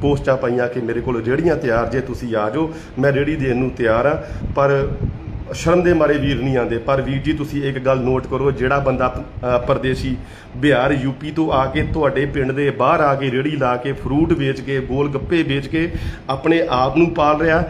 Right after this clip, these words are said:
ਪਿੱਛੇ ਆਪਣੇ ਬਿਹਾਰ ਦੇ ਵਿੱਚ ਬੈਠੇ ਪਰਿਵਾਰ ਨੂੰ ਪਾਲ ਰਿਹਾ, ਤੁਸੀਂ ਉਹਨੂੰ ਜਾ ਕੇ ਪੁੱਛੋ ਕਿ ਭਾਈ ਵੀ ਇਹਦੇ ਨਾਲ ਤੈਨੂੰ ਬਚਦਾ ਕੀ ਹੈ। ਤੁਸੀਂ ਆਪ ਸੋਚੋ ਕਿ ਜਿਹੜਾ ਬੰਦਾ ਆਪ ਇੱਥੇ ਰਹਿ ਕੇ ਆਪਣੇ ਪਿੱਛੇ ਬਿਹਾਰ, ਯੂਪੀ ਬੈਠੇ ਪਰਿਵਾਰ ਨੂੰ ਰੋਟੀ ਦੇ ਰਿਹਾ, that's mean ਕਿ ਉਸ ਕੰਮ ਦੇ ਵਿੱਚ ਅਰਨਿੰਗ ਹੈਗੀ ਹੈ,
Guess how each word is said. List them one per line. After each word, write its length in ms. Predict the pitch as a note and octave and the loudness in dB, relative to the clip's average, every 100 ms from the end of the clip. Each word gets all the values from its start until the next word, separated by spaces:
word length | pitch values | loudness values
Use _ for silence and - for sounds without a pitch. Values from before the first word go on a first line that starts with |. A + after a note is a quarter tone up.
| - - | -6 -2
ਪਿੱਛੇ 340 | E3 - F#3 | -2 2 2
ਆਪਣੇ 280 | D#3+ D3+ D#3 | 2 2 0
ਬਿਹਾਰ 320 | D3 D3 A#2+ | 2 2 2
ਦੇ 140 | A#2+ D3+ | 2 0
ਵਿੱਚ 220 | D3 D3 | -2 0
ਬੈਠੇ 440 | B2+ B2+ C#3+ D3+ | 0 0 0 -2
ਪਰਿਵਾਰ 500 | C#3+ C3+ A#2+ B2 D3+ | 0 0 2 2 4
ਨੂੰ 140 | F#3+ F#3 | 2 2
ਪਾਲ 280 | D3 C3+ | 2 2
ਰਿਹਾ, 160 | C3 D3+ | 2 0
ਤੁਸੀਂ 300 | D#3+ D3 D#3 | -2 -2 0
ਉਹਨੂੰ 200 | D#3 D#3+ | 2 2
ਜਾ 200 | C3+ C3 | 2 2
ਕੇ 120 | C#3+ | 0
ਪੁੱਛੋ 520 | C#3 C#3+ - F3 - - - - | -2 -6 0 0 0 -6 -16 -8
ਕਿ 60 | E3 | -6
ਭਾਈ 300 | - D3 D#3 | 0 2 2
ਵੀ 140 | D#3+ E3 | 2 0
ਇਹਦੇ 180 | E3 D#3 | 0 0
ਨਾਲ 120 | E3 | 0
ਤੈਨੂੰ 180 | E3 D3 | 0 0
ਬਚਦਾ 400 | C3 B2 C#3+ D#3 | 2 2 2 2
ਕੀ 200 | D3+ B2+ | 0 -2
ਹੈ। 60 | A#2 | -4
ਤੁਸੀਂ 280 | F#3 D#3+ | -4 -2
ਆਪ 220 | D3 D3 D3 | 0 0 -2
ਸੋਚੋ 240 | C#3 D#3+ | -4 -2
ਕਿ 80 | E3 | -2
ਜਿਹੜਾ 240 | C3+ D#3 | 0 0
ਬੰਦਾ 460 | D3 C3+ D3+ D#3+ - - - - | 0 0 0 0 -6 -10 -8 -2
ਆਪ 280 | C#3 F3 F3+ | 0 0 -2
ਇੱਥੇ 240 | - F3 | 0 2
ਰਹਿ 200 | D3 D3+ | 2 2
ਕੇ 300 | D#3 E3+ F3 | 2 0 0
ਆਪਣੇ 320 | - C#3 D#3 D3 | -2 -2 -2 -2
ਪਿੱਛੇ 320 | D3 - C#3+ | -4 -4 -2
ਬਿਹਾਰ, 380 | C3 B2 G#2+ C3+ | 2 2 2 0
ਯੂਪੀ 340 | B2+ - D3 | -2 -2 0
ਬੈਠੇ 300 | C3 A#2+ C3+ | 0 -2 -4
ਪਰਿਵਾਰ 460 | - A#2 A2 A2 A#2+ | -4 -4 0 0 -2
ਨੂੰ 160 | B2+ | -4
ਰੋਟੀ 320 | B2 G2+ G#2+ | -4 -4 -6
ਦੇ 220 | G#2 G#2+ G#2 | -4 -2 0
ਰਿਹਾ, 140 | B2 | -2
that's 440 | C#3+ A#2+ B2 - C3 | 0 -2 -2 -2 -2
mean 180 | C3+ | 0
ਕਿ 60 | C#3+ | 0
ਉਸ 180 | D3 C#3 | -2 0
ਕੰਮ 260 | C#3+ B2 | -2 0
ਦੇ 100 | B2+ | -2
ਵਿੱਚ 220 | C3 B2+ E3+ | -4 -2 -2
ਅਰਨਿੰਗ 420 | D3 C#3+ F3+ D#3+ | -2 0 0 0
ਹੈਗੀ 400 | C3 F3+ F#3+ | 0 -2 -2
ਹੈ, 80 | B2 | -4